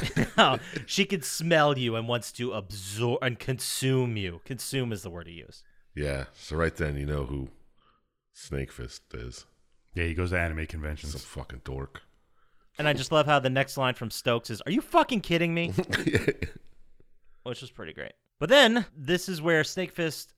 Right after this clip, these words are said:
Speaker 1: tells him that he was tricked into going into the tube, which is actually an attunement chamber.
Speaker 2: Of course.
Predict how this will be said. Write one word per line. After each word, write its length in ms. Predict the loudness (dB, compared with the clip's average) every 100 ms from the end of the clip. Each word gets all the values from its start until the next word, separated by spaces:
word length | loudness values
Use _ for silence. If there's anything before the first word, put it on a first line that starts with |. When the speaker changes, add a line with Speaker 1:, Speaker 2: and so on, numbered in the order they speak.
| -10
Speaker 1:
tells 320 | -2 0 0
him 240 | 0 0 2
that 200 | 0 0
he 120 | -4
was 160 | -4 -4
tricked 460 | 0 0 -2 -16 -8
into 180 | -6 0
going 200 | 0 0
into 100 | -2
the 80 |
tube, 280 | -4 0 0
which 120 | 0
is 100 | 0
actually 320 | 0 0 -4 -8
an 80 |
attunement 420 | -8 -4 -2 -2 -2
chamber. 380 | -2 -2 -4 -8 _ _ -14 -10
Speaker 2:
Of 100 | -8
course. 400 | -8 -10 -12